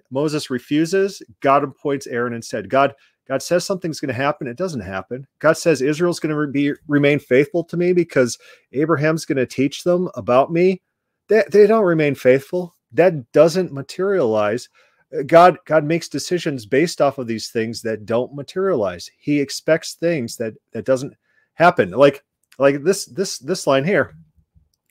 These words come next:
God still wants a relationship with mankind. This time he tries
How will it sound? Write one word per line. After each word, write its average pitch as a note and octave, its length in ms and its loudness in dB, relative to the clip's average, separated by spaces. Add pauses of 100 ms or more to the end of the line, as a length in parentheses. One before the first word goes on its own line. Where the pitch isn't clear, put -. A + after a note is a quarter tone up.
(420)
God D3 260 6
still E3 240 2
wants D#3 280 -2
a D#3+ 40 -6
relationship C#3+ 580 -4
with D3+ 140 -6
mankind. A#2 600 -6
This A#2+ 120 -6
time D3+ 220 -6
he F3 180 -4
tries C3+ 840 2